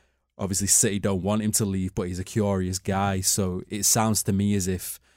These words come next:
this probably will be his final season, judging by the comments people are making around him.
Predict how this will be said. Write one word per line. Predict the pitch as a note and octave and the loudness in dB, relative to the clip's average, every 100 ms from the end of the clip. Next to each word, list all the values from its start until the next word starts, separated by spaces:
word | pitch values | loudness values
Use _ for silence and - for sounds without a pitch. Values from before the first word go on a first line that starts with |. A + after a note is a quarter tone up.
| _ _ - | _ _ -4
this | A2 | -2
probably | - A#2 G#2 G2+ | 0 0 0 0
will | F#2+ G#2 | 0 0
be | F#2 G#2+ | 2 2
his | G#2 | 2
final | - G2+ F#2+ F#2 | 2 0 0 0
season, | F#2 - F#2+ F#2 G2 | -2 0 -2 -2 -2
judging | F#2 F#2+ F#2+ | -2 -4 -2
by | F#2 F2+ | -2 -4
the | F#2+ | -6
comments | - F#2+ G2 - | -2 -2 -2 -4
people | - - F#2 F#2 | -6 -8 -6 -4
are | F2+ | -4
making | F2+ F#2 - F2+ | -4 -4 -6 -6
around | F2+ F#2+ F#2+ F2+ | -4 -4 -4 -4
him. | F2+ | -8